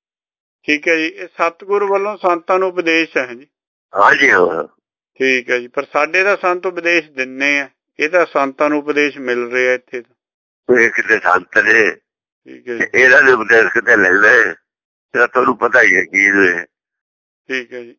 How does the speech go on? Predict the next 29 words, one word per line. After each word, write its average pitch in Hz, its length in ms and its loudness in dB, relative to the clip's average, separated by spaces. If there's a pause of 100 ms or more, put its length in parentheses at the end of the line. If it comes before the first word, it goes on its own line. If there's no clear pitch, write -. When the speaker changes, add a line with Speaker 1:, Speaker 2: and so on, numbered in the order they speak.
Speaker 1:
ਇਹ 151 180 -2
ਤਾਂ 160 160 -12
ਸਿਰਫ 165 340 -4
ਕੱਪੜਿਆਂ 160 460 -2
ਵਾਲੇ 156 220 2
ਸੰਤ 120 400 -6
ਆ, 113 100 -12
ਵੀ 117 140 -20
ਕੱਪੜੇ 147 400 -2
ਪਾ 147 300 0
ਕੇ 147 160 -6
ਸੰਤ 123 280 -8
ਬਣ 120 220 -4
ਜਾਂਦੇ 143 380 -2
ਆ, - 20 0
ਜੇ 156 160 0
ਕੱਪੜੇ 165 360 -2
ਨਾ 170 200 0
ਹੋਣ 175 160 -2
ਤਾਂ 175 160 -2
ਫੇਰ 156 260 0
ਇਹਨਾਂ 170 220 -2
ਨੂੰ 170 100 -6
ਕੋਈ 139 560 -10 (220)
ਸ਼ਾਇਦ 135 460 0
ਨਮਸਕਾਰ 127 680 -2
ਵੀ 135 100 -12
ਨਾ 139 160 -10
ਕਰੇ। 131 240 -12